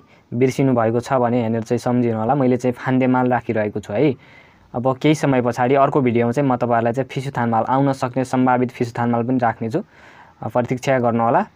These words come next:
र च्यानलमा नयाँ हुनुहुन्छ भने च्यानललाई लाइक, कमेन्ट, सेयर गर्न नभुल्नु होला र सब्स्क्राइब पनि गर्नु होला। त्यस्तै खाङ हादा भनेको छ बलियो हुनु अर्थात् कडा हुनु।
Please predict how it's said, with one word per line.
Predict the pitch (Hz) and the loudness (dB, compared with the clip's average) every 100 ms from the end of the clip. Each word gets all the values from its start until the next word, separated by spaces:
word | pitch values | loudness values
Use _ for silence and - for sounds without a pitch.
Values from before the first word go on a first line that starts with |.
| - - _ | -20 -20 _
र | - 127 | -4 -2
च्यानलमा | 143 143 143 143 | 0 2 4 4
नयाँ | 139 135 | 4 2
हुनुहुन्छ | 131 123 123 | 2 2 2
भने | 120 123 | 2 0
च्यानललाई | 127 127 123 123 123 | 0 0 2 2 2
लाइक, | 127 131 156 | 2 2 2
कमेन्ट, | 131 123 120 120 | 0 0 2 -2
सेयर | - 143 135 | 0 0 2
गर्न | 120 117 | 2 2
नभुल्नु | 117 117 120 123 | 0 0 2 2
होला | 147 240 _ _ - - - | 2 -2 _ _ -20 -20 -10
र | 131 | -6
सब्स्क्राइब | 123 135 - 143 135 | -2 -2 0 0 2
पनि | 139 143 | 2 4
गर्नु | 123 120 | 4 4
होला। | 117 147 - - - - - - | 4 2 -2 -12 -20 -20 -20 -8
त्यस्तै | 139 151 185 | -4 -2 -2
खाङ | - - 143 156 | -4 -2 2 2
हादा | 143 160 | 4 4
भनेको | 139 120 120 | 4 4 2
छ | 131 | 2
बलियो | 123 123 156 175 165 | 0 2 4 6 4
हुनु | 127 123 | 4 2
अर्थात् | 120 135 127 | 2 -2 0
कडा | 143 147 156 | 2 6 6
हुनु। | 135 117 | 4 2